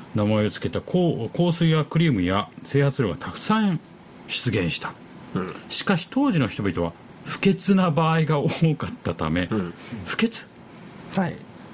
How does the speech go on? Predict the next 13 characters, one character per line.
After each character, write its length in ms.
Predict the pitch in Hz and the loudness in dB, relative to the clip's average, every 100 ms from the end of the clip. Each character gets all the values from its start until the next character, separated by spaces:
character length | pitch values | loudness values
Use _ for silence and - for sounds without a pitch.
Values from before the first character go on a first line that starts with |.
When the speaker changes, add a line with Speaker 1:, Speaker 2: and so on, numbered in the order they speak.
| - - | -16 -8
Speaker 1:
は 180 | 127 117 | -6 -4
あ。 40 | 120 | -2
Speaker 2:
だ、 160 | 131 - | -4 -2
あ 40 | |
の、 260 | 113 110 - - 107 | -2 -2 -6 -12 -6
な 100 | 113 | -4
ん 40 | 110 | -4
だ 80 | |
っ 40 | 95 | -6
け。 200 | - - 120 - - - - - - - - - - | -8 -10 -10 -16 -16 -14 -14 -14 -14 -14 -14 -12 -6
あ 80 | 98 | -4
の、 580 | 101 98 98 98 101 104 - - - - - - - - - | -2 -2 -2 -2 -4 -8 -16 -18 -16 -16 -14 -14 -14 -12 -4
こ 320 | 110 95 | -4 -4